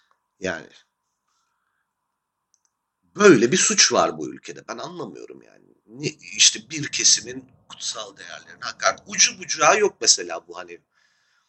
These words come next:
Halkı kim ve düşmanlığa tahrik bir kesimin kutsal değerlerine hakaret. Öyleydi galiba. Yani o kadar sınırları belli değil ki. Benim kutsalım patates dersem ben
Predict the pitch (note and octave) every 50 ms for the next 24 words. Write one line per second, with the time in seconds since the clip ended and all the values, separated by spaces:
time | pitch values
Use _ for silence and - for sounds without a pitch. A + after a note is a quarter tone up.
0 | _ _ _ _ - C3+ C#3+ D3 D3 D#3+ D3+ - - E3 D#3+ D#3 D3 C#3 C3 C#3
1 | C#3+ - - B2 B2 B2+ B2+ B2+ B2+ B2 B2 - B2 G2+ F2+ G#2+ C#3+ D3 _ -
2 | D3+ C3+ - - A2 G#2 - A2 B2 C3+ C#3 - - - - - C3 B2+ B2 A#2
3 | G#2 F#2 E2+ E2 D#2+ F#2+ A#2 A#2+ A2+ A2+ _ - A2 G#2 G#2+ F#2 - - A#2+ A#2
4 | A2 G2+ - G#2+ D#2+ D#2 E2 D2+ C#2+ D2+ - E2 F2+ A2+ C3 C#3+ D#3 D3 D#3+ -
5 | D3 - - G3+ A3 B3+ C4 B3+ - - D3+ D3+ D#3 D3+ D#3 D#3 D3+ D3 - B2+
6 | A#2+ A#2+ B2+ D3 C#3 C#3 E3 E3+ _ _ - F2 E2 D#2 - - C#3+ F3+ F#3+ -
7 | - _ - - - - - - E3+ F3 E3+ - - E3 D#3+ G3 F#3 - E3+ D3+
8 | - - - - - - - - _ _ - C#3 C#3+ D#3 D3 - - D#3+ D3+ D3+
9 | D3 D3+ D3 D3